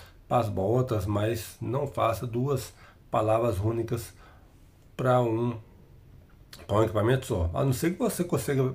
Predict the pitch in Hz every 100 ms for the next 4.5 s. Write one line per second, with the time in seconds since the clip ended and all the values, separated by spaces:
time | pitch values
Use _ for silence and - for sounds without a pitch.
0 | - - 123 120 127 135 117 117 - 139
1 | 135 170 175 170 165 180 - 131 165 135
2 | 180 147 139 151 - - - - - 151
3 | 170 208 190 160 143 120 110 113 113 127
4 | 123 117 135 139